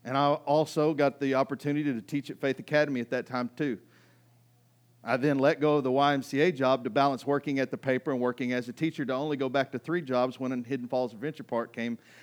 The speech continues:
asking me and said, "Hey, we would like to generally hire you," and, and started there kind of part-time. And there for about six to eight months,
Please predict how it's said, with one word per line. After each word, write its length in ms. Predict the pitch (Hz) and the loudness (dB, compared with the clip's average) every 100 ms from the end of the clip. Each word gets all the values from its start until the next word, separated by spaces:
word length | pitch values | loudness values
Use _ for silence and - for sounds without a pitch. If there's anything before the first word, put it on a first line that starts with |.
| - | -6
asking 420 | 123 135 - 127 | -2 -2 -2 -4
me 140 | 123 127 | -2 -2
and 120 | 117 | -4
said, 180 | - 123 | -4 -2
"Hey, 120 | 127 | 0
we 160 | 123 127 | -2 -2
would 140 | 113 | -2
like 180 | 120 120 | -2 -4
to 60 | 101 | -6
generally 440 | 117 127 120 113 | -6 -4 -2 -2
hire 280 | 107 123 120 | 0 0 0
you," 280 | 117 123 117 | -2 -2 -4
and, 100 | - - - - | -8 -18 -18 -12
and 100 | 110 | -12
started 400 | - 135 135 117 | -2 0 2 2
there 160 | 135 | 0
kind 200 | 139 131 | -2 -4
of 100 | 117 | -4
part-time. 460 | - 147 127 127 120 | -2 -2 -2 -4 -2
And 100 | 123 | 0
there 120 | 151 | 0
for 120 | 147 | 0
about 220 | 139 131 104 | 0 0 -2
six 280 | - 156 - | -6 -6 -4
to 80 | |
eight 140 | 135 131 | -4 -2
months, 480 | 139 131 - - | -2 -4 -6 -18